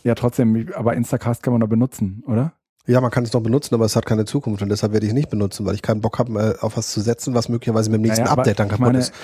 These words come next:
Speaker 1: äh, so ein, so ein Ding braucht auch keine Zukunft, weil eigentlich ist es nur dazu da, ähm, irgendwie Podcasts runterzuladen.
Speaker 2: Ja, aber mit dem nächsten Update geht's ja nicht mehr und dann hängst du da und kannst, nee.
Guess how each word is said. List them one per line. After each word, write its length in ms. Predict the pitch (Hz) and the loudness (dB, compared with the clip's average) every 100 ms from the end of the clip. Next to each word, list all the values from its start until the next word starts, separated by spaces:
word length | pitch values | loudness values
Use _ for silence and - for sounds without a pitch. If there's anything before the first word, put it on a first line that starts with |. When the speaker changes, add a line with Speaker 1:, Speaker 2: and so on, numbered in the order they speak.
| - - | -18 -14
Speaker 1:
äh, 120 | 170 | -14
so 260 | - - 127 | -12 -2 0
ein, 160 | 131 | 2
so 60 | 120 | 2
ein 100 | 131 | 2
Ding 140 | 131 117 | 2 2
braucht 220 | 143 151 | 2 2
auch 40 | |
keine 240 | - 107 107 | 0 -2 -2
Zukunft, 480 | - - 135 147 | -4 -2 -2 0
weil 300 | 120 117 123 - | 0 2 0 -4
eigentlich 320 | - 117 135 123 | 0 2 4 2
ist 100 | 123 | 0
es 100 | 120 | 2
nur 100 | 131 | 2
dazu 260 | 135 - | 0 -2
da, 360 | 117 117 123 - | 0 2 0 -2
ähm, 220 | 107 113 | 0 2
irgendwie 280 | 120 110 117 | 2 0 0
Podcasts 560 | 113 - - 101 - - | 0 -2 0 -2 -4 -6
runterzuladen. 760 | 107 101 - 104 98 101 120 151 _ - | -4 -4 -2 -2 -2 0 -2 -4 _ 0
Speaker 2:
Ja, 120 | 120 | 2
aber 100 | 127 | 4
mit 120 | 120 123 | 2 2
dem 20 | |
nächsten 240 | 123 - | 0 -2
Update 240 | 127 - 110 | -4 -4 -2
geht's 200 | 123 - | 0 2
ja 60 | |
nicht 140 | 160 151 | 2 2
mehr 80 | |
und 80 | 151 | 2
dann 120 | 139 | 2
hängst 200 | 131 143 | 2 0
du 60 | 131 | 0
da 80 | 123 | 0
und 100 | 120 | 0
kannst, 240 | 113 110 | -4 -4
nee. 200 | 104 90 | -2 -2